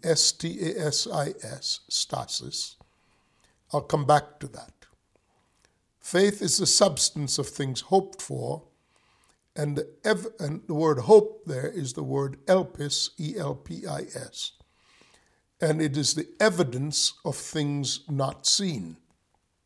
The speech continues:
And then he goes on to give an example of that. In fact, goes on to give two examples of that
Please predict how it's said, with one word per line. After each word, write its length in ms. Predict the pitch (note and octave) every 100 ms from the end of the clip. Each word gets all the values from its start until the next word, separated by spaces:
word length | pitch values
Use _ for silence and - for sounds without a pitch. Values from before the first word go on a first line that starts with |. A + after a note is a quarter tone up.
| _ _ _ _ _ _ _ _ _ _ _ _ _ _ _ _ _ C#3+
And 100 | D3+
then 140 | G3+
he 60 | G3+
goes 260 | G#3+ G3+
on 220 | F#3 E3+
to 80 | E3+
give 160 | D#3 D#3+
an 100 | F3
example 580 | D#3 F3+ A3 G#3 C#3+ B2
of 160 | -
that. 360 | - - - - _ _ _ _ _ _ _ _ _
In 40 | E3
fact, 260 | D#3+ C#3+ - _ _
goes 280 | - C#3+ C3
on 240 | D3+ C#3+
to 60 | D3
give 440 | A2+ C3 A#2+ G#2+ _ _ _ _ -
two 200 | A#3+ F#3+
examples 640 | B2 C3+ B2+ C3 A#2+ G#2+
of 160 | A2 A#2
that 200 | C3+